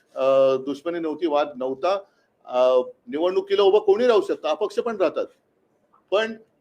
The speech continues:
खून केल्यानंतर आत्महत्या का झाली? जर सुडाची भावना असेल तर एखादा माणूस का म्हणतो, कधी एखादा माणूस टोकाची भूमिका का घेतो, खून करण्यापर्यंत का जातो? एक तू तरी राहशील तर मी तरी राहील, पण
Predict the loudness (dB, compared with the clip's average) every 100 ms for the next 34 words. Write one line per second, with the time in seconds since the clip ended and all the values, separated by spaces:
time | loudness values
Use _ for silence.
0 | _ -2 -2 -2 0 2 2 0 -2 4
1 | 4 4 -2 -8 -6 -8 -2 0 2 4
2 | 4 2 -8 _ _ _ _ _ _ _
3 | _ _ _ _ -4 -4 -2 2 2 2
4 | -2 -2 0 -2 0 2 2 -2 -12 _
5 | _ -4 -2 0 0 2 2 0 -2 -2
6 | -2 -4 -2 -2 -4 -12 _ -2 0 2
7 | 0 0 -2 -2 -4 -4 -2 -2 -4 -2
8 | -4 -2 -2 0 -2 -2 -2 -4 -6 -10
9 | _ _ _ _ _ _ _ _ _ _
10 | _ -2 2 2 2 -2 -4 0 0 2
11 | 0 -2 -2 -6 -8 -8 -6 0 2 4
12 | 4 0 -4 -2 -4 -4 -2 -2 -4 -10
13 | _ _ -12